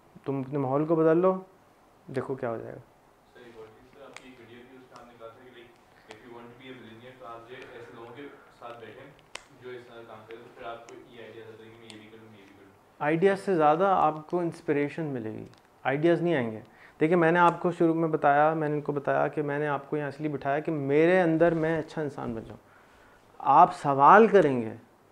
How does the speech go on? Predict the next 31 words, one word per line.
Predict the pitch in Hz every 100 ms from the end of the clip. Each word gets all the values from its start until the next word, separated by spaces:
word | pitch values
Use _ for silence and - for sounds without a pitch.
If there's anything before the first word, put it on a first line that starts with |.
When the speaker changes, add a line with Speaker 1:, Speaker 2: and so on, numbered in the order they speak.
| _ _ _ _ _ -
Speaker 1:
तो | 147
मैं | 156
अच्छा | 170 170 156
इंसान | 131 127 123
बन | 120
जाऊँ, | 117
ये | 135 190
कैसे | 196 160 143
मुमकिन? | 131 120 113 117 113 _ _ _ _ _ _ _ _ _ _ _ _ _ _ _ _ -
तो | 151
सवाल | 147 135 135 156 190
करने | 185 170 170 190 196
में | 208 220 185
विजडम | 151 131 135 131 156
होता | 135 117 110
है। | 98 - _ _ _ _ _ -
आप | 139 160
एक | 185 165 160
एनर्जी | 147 147 151
मुझे | 170 165 165
देते | 147 143 180
हैं, | 196 196 -
एक, | 147 139 - - - - - - -
एक | 151 147 -
कोई | 160 151
टनल | 156 143 160 160
खुलता | 156 147 170
है | 170
एनर्जी | 160 147 143 156
का | 170 185 180
और | 147 139 139